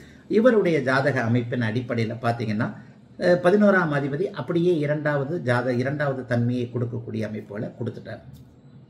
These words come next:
இந்த வாழ்க்கை நீடிச்சிருக்கும். ஐயா, உங்ககிட்ட ஒரு கேள்வி, பொதுவான கேள்வி கேட்டுக்கலாமா? கேட்டுக்கலாம், சொல்லுங்க. ஐயா, பதினோராம் இடம் வலுத்தா நல்லா இருக்கும்னு சொன்னீங்கல்ல, எனக்கு ஒரு மூத்த அக்கா பிறந்து இறந்துட்டாங்க,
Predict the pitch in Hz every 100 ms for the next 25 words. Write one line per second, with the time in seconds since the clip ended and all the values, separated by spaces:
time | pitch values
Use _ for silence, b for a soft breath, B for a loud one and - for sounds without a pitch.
0 | - B B B 143 151 135 143 - 156
1 | 131 127 123 113 - 107 - - 156 196
2 | 147 147 156 147 120 135 139 131 113 131
3 | 147 139 131 120 104 98 98 - 104 92
4 | 92 - 113 110 - 95 92 87 - 120
5 | 110 101 98 - - - B B B B
6 | B 170 196 - 160 190 185 180 156 135
7 | 135 135 139 123 120 127 120 120 117 113
8 | 107 101 98 101 101 - - - B B
9 | B - 170 170 156 151 240 - 170 135
10 | - 175 151 135 127 135 127 156 143 117